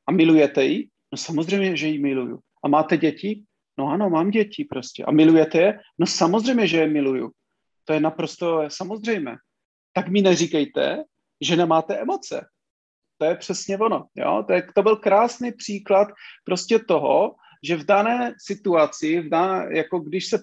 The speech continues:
podal ten test osobnosti špatným způsobem, dogmaticky, prostě černobíle, tak vlastně toho člověka to může vlastně posunout níž a ještě mu zni-, zničí to sebevědomí. Takže toto je, eh, toto je za mě jenom takový krásný příklad,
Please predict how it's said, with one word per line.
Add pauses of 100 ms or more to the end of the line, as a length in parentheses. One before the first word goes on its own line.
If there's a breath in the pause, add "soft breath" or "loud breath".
podal
ten
test
osobnosti
špatným
způsobem,
dogmaticky,
prostě
černobíle, (360 loud breath)
tak
vlastně
toho
člověka
to
může (320)
vlastně
posunout
níž
a
ještě
mu
zni-,
zničí
to
sebevědomí. (840 loud breath)
Takže (100)
toto
je,
eh,
toto
je
za
mě
jenom
takový
krásný
příklad,